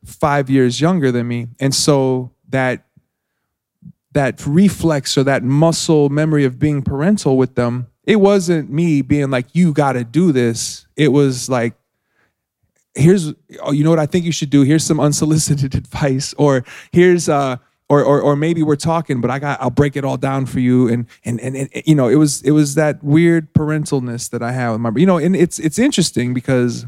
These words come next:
as a parent, it's still there. It's just obviously I've had time to try to, like, you know, help it evolve to something that's a, a, a little bit more, um, uh, that works smoother,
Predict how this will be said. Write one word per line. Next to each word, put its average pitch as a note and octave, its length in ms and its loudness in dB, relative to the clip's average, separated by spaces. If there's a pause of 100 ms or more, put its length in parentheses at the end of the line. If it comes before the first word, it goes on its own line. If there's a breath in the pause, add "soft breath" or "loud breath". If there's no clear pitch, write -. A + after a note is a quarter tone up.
(120)
as A#2+ 160 0
a A#2+ 40 0
parent, C3+ 680 -4 (1300)
it's G#3+ 220 2
still D3+ 400 2
there. C#3 520 -2 (600)
It's E3 200 2
just D3+ 220 -2
obviously C#3 460 -2
I've B2 100 -4
had B2 220 -2
time B2+ 300 -2
to A#2+ 80 0
try A#2+ 260 -2
to, A#2 100 -2
like, G2+ 280 -4 (220)
you B2 120 -6
know, A2+ 400 -4 (240)
help B2 260 -2
it - 80 0
evolve A#2+ 480 0
to A#2+ 100 -10
something A#2+ 380 -10
that's A2+ 220 -12
a, A2 60 -10 (120)
a, A2 160 -14
a A#2 60 -6
little C3+ 240 0
bit A#2 120 -4
more, B2+ 460 -2 (480 soft breath)
um, A2+ 400 -8 (340)
uh, D2+ 280 -20 (640)
that A#2 200 0
works B2+ 680 2
smoother, C#3 720 2